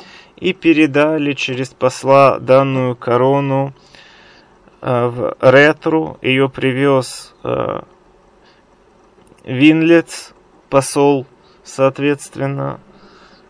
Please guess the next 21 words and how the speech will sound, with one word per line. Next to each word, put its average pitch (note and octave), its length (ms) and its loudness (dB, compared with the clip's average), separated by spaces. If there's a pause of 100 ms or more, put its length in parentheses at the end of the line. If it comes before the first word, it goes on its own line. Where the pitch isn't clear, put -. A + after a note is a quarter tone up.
(120)
а, F2+ 260 -14
Эрариха, C#3 880 2 (520)
отправленный B2+ 800 2
туда C3 440 4
Асбодегисклом C3 1200 0
и G#2 100 -6
Теодегисклом. B2+ 1160 -2 (2000)
Конечно C#3+ 540 -2
же, A#2+ 220 0
когда B2+ 400 2
уже B2+ 220 0
дело B2+ 320 4
было A#2+ 280 0
сделано, A#2+ 800 0 (600)
а, D#2+ 500 -6 (100)
ну C3+ 280 -4
и B2 280 -8
не C3+ 880 -4
имея E3+ 380 2
возможности C#3 880 -4
сдерживать B2+ 920 0